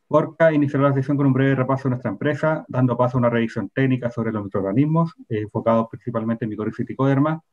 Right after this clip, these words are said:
y continuando con la presentación de un ensayo en melocotón que se encuentra actualmente en curso. Por su parte, José cerrará la sesión compartiendo con nosotros dos interesantes experiencias del uso de nuestros productos en cerezo y manzano.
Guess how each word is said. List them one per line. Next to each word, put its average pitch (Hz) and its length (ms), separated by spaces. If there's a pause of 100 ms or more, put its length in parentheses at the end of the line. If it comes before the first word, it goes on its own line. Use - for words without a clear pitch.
(420)
y 156 100
continuando 135 560
con 131 100
la 123 120
presentación 120 400
de 131 80
un 139 80
ensayo 127 580
en 117 120
melocotón 123 580
que 131 100
se - 80
encuentra 120 360
actualmente 113 420
en 101 80
curso. - 340 (1000)
Por 123 140
su 117 140
parte, 147 500
José 131 320
cerrará 123 320
la 120 80
sesión 147 420
compartiendo 131 520
con 127 80
nosotros 123 280
dos 135 120
interesantes 139 520
experiencias 135 720
del 113 180
uso 120 200
de 120 80
nuestros 123 260
productos 131 480 (100)
en 110 140
cerezo 117 380
y 113 160
manzano. 95 480